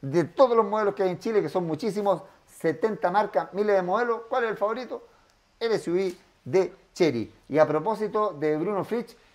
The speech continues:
quiero darle las gracias a la gente de Bruno Fritz de Concepción, porque en este pequeño accidente que tuve ahí a la altura del Río Claro, eh, de, bueno, para reparar el neumático, no, el neumático murió. Eh,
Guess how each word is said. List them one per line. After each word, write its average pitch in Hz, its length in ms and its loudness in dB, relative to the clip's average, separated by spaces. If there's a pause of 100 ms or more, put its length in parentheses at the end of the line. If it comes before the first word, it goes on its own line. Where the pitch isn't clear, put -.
(120)
quiero 180 260 0
darle 165 200 0
las 123 140 -2
gracias 165 480 0 (160)
a 180 120 4
la 170 120 4
gente 185 480 -2 (340)
de 123 100 -2
Bruno 156 280 -2
Fritz 196 320 -6
de 127 160 -4
Concepción, 208 600 -2 (320)
porque 147 420 -2
en 156 100 -2
este 208 580 2
pequeño 196 300 -2
accidente 170 520 -2
que 143 80 0
tuve 156 280 4
ahí 156 260 6
a 151 60 6
la 143 80 6
altura 160 380 4
del 139 220 4
Río 156 280 4
Claro, 170 340 6 (340)
eh, 135 460 4
de, 151 360 -4
bueno, 139 280 -2 (540)
para 131 300 2
reparar 135 340 2
el 175 60 0
neumático, 196 440 0
no, 123 140 0
el 117 100 -4
neumático 151 640 -4
murió. 135 400 -4 (400)
Eh, 127 800 0